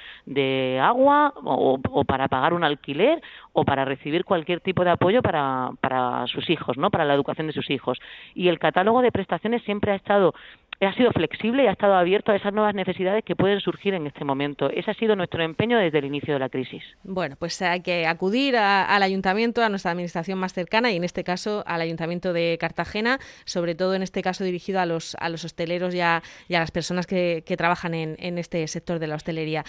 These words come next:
Speaker 2: Eh,
Speaker 1: Marta,
Speaker 2: Vic-,
Speaker 1: que no
Speaker 2: dime,
Speaker 1: le
Speaker 2: dime.
Speaker 1: quepa ninguna duda a
Speaker 2: <laughs>
Speaker 1: ningún <laughs> oyente, ya sabes que aprovecho todos los segundos
Speaker 2: Sí,
Speaker 1: que
Speaker 2: sí.
Speaker 1: me das. Eh, mm, brevemente, apro-, que no le quepa la, la menor duda a ni-, a ningún oyente que en estos momentos nos puede escuchar,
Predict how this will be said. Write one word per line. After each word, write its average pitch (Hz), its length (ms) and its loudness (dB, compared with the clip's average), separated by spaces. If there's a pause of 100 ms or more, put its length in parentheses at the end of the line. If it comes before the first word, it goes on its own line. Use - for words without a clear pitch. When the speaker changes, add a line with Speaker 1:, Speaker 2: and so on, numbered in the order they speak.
(280)
Speaker 2:
Eh, 196 160 0
Speaker 1:
Marta, 208 280 6
Speaker 2:
Vic-, 196 80 -2
Speaker 1:
que 202 100 0
no 220 80 4
Speaker 2:
dime, 247 120 6
Speaker 1:
le 220 100 6
Speaker 2:
dime. 208 80 8
Speaker 1:
quepa 165 360 2
ninguna 190 400 4
duda 139 360 6 (160)
a 160 120 4
Speaker 2:
<laughs> - 0 -
Speaker 1:
ningún 208 840 4 (160)
<laughs> 214 260 4
oyente, 190 540 4
ya 185 80 4
sabes 208 180 4
que - 80 -2
aprovecho 175 400 2
todos 185 180 4
los 180 120 0
segundos 180 240 0
Speaker 2:
Sí, 226 60 6
Speaker 1:
que 202 100 8
Speaker 2:
sí. 190 100 2
Speaker 1:
me 160 80 2
das. 156 160 2 (400)
Eh, 185 300 6
mm, 165 440 -4
brevemente, 160 480 2
apro-, 139 240 2
que 180 120 -4
no 202 60 0
le 254 100 0
quepa 180 200 2
la, 151 280 4
la 151 100 -2
menor 160 240 0
duda 143 200 4
a 135 40 0
ni-, 135 160 -4
a 143 80 -6
ningún 139 260 -2
oyente 135 400 -2
que 131 60 -8
en 131 60 -4
estos 143 180 -6
momentos 143 300 -4
nos 135 120 2
puede 139 220 0
escuchar, - 460 0